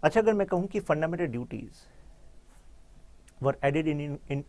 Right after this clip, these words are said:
Indian Constitution via forty-second Constitutional Amendment Act and the, this duties were made, uh, were made for or applied on citizens, citizens aliens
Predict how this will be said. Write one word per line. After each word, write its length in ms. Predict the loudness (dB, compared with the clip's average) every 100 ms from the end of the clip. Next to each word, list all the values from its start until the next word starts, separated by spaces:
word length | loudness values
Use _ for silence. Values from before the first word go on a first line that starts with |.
| -4
Indian 240 | -4 -2 -4
Constitution 440 | -6 -8 -8 -4
via 200 | -2 -2 -4
forty-second 480 | -6 -6 -8 -8 -8
Constitutional 440 | -8 -6 -6 -6
Amendment 360 | -6 -6 -2 -2
Act 200 | -2 -6 -20 -20 -20 -20 -20 -20 -12 -4
and 220 | -4 -2
the, 220 | -2 -4 -6 -16 -20 -20 -8
this 240 | 2 2 2 -10 -4
duties 480 | 0 0 0 -6 -8 -20 -20 -20 -20 -20 -10 2
were 180 | 2 2
made, 260 | -4 -6 -14 -20 -20 -20 -20 -20 -20 -20 -20 -20 -10
uh, 320 | -6 -4 -6 -8 -10
were 200 | -6 -6 -4
made 180 | -6 -8 -12 -20 -20 -20 -6 4
for 200 | 4 4 -6 -20 -6 -4
or 100 | -2 -2
applied 300 | 0 2 2
on 260 | 2 -4 -8 -14 -20 -20 -20 -4 -2
citizens, 400 | 0 0 -2 -4 -14 -20 -20 -20 -20 -20 -20 -10 0
citizens 380 | 2 2 -2 -4 -4
aliens 420 | -2 0 -2 -6